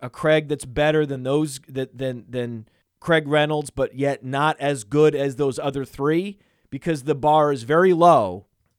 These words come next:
for any Craig ever to be, uh, better than Craig Reynolds. But Craig Reynolds was the starting running back in the N F L for a full game, and good for him. Good for him. Nobody knew, right? Nobody knew. This is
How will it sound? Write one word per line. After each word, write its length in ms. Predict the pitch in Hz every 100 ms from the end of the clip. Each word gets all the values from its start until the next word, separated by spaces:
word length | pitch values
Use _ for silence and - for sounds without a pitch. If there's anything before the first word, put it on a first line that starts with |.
| _ _
for 160 | 143
any 240 | 151 160 190
Craig 400 | - 180 170 151
ever 480 | 143 151 117 92 _ _ _ -
to 160 | 135
be, 560 | 120 127 123 117 113 107
uh, 180 | 95 82 - _ _ _
better 460 | 113 143 151 165
than 160 | 156 143
Craig 300 | 131 147 123
Reynolds. 580 | 123 113 85 80 - _ _
But 140 | 127
Craig 260 | - 190 196
Reynolds 360 | 208 208 175
was 160 | 151 165
the 100 | 143
starting 460 | - 175 185 214 180
running 260 | 175 175
back 320 | 160 151 143
in 220 | - 160 156
the 120 | 147
N 140 | 156
F 240 | 170 170 151
L 320 | 131 113 113
for 180 | - 123
a 60 |
full 320 | 110 151 165
game, 520 | 151 135 117 107 104 98 _ _ _ _ _ -
and 160 | 131
good 220 | 123 160
for 160 | 170 151
him. 400 | 127 101 90 - _ _ _
Good 220 | - 147 156
for 100 | 143
him. 320 | 127 98 95
Nobody 400 | 120 147 160 156
knew, 300 | 139 98 92 _ _ _ 123
right? 220 | 131 120
Nobody 280 | 135 143 143
knew. 220 | 123 95
This 300 | 110 151 -
is 500 | 135 131 117 104 -